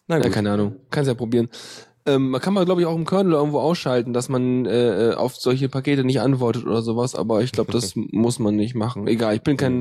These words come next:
Speaker 1: Hm.
Speaker 2: so tief stecke ich da nicht drin.
Speaker 1: Hm.
Speaker 2: Was haben wir denn heute?
Speaker 1: Wir haben so einiges eigentlich, äh,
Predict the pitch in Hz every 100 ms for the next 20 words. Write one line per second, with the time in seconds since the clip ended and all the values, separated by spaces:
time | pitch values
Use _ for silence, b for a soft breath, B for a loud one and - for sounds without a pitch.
0 | 120 135 165 170 160 156 139 139 131 135
1 | 131 127 120 110 _ _ _ _ b b
2 | b b b 104 185 - 226 247 180 156
3 | 135 123 120 131 - B B B B B
4 | B - 113 147 165 170 156 147 151 156
5 | 151 151 147 135 - _ - 180 175 98
6 | 101 - 101 110 131 - - - 113 117
7 | 117